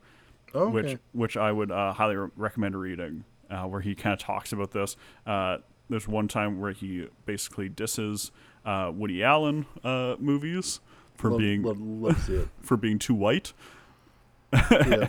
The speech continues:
Speaker 2: <laughs> And he was like, like, like, too much, like, focus on, like, white males, and he was like, like, "Sure, like, do what you know, but also, like, push pa-, <laughs> past your boundaries sometimes." <laughs> So
Speaker 1: Yeah,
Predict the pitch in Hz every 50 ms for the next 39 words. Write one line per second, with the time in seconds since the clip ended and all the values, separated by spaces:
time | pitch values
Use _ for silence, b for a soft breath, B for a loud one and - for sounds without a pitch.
0 | - 139 - - 120 - 143 127 127 113 117 110 107 101 - - B B B B
1 | B 117 117 113 - 104 110 - - 127 127 123 117 - - - 107 104 - -
2 | - 110 104 113 - 110 107 101 - - 92 98 95 107 107 107 107 90 98 98
3 | 101 104 117 120 113 104 98 95 95 90 90 - - - b b b b b b
4 | b - 107 98 - - 123 104 95 98 98 - - - - - - - - -
5 | 139 139 131 107 92 101 104 107 107 98 92 92 92 95 104 107 - - 101 95
6 | 87 85 90 101 - - - - _ _ _ - - - 135 - - - - -
7 | - 123 - - - 131 113 120 - - 120 98 92 85 107 113 113 107 87 90
8 | - - 107 98 107 - 127 101 104 - 160 156 139 - - - B B B B
9 | B B B - - - - 139 120 107 101